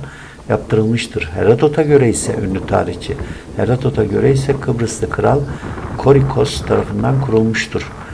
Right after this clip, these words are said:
Bin üç yüz altmış bir yılında Kıbrıs Krallığı burayı ele geçirir.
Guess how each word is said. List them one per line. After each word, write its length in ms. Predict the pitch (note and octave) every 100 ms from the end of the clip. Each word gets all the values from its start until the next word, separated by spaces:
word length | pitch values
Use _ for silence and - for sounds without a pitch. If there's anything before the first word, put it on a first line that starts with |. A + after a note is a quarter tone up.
| - - G#2+
Bin 120 | C3
üç 160 | C3+ C3
yüz 80 |
altmış 360 | D3 C#3+ - -
bir 80 | D#3
yılında 260 | C#3 A#2
Kıbrıs 460 | - - C#3 C3 -
Krallığı 480 | A#2 A2 G2+ G2+ G2
burayı 240 | G#2+ G#2
ele 140 | G2 G#2
geçirir. 580 | C3 - C3 C3+ C#3